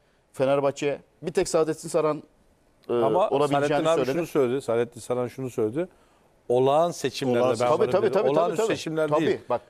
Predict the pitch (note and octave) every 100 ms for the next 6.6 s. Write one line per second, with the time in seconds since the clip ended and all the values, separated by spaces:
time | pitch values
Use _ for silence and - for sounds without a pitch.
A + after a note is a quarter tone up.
0 | _ - C#3+ E3+ E3+ F3 D#3 E3 F3 -
1 | - D3 D#3+ D#3 D3 C#3 F3+ - D#3 G3
2 | - E3 E3+ E3 D3+ C#3+ D3+ F3 D#3+ D#3
3 | D3+ C#3 A2+ G2 F2 _ B2+ B2 - -
4 | - - - - - - _ - C#3+ D3+
5 | C3+ A2+ F2+ F#2 - _ _ _ _ -
6 | D3+ F#3+ F#3 F3 B2+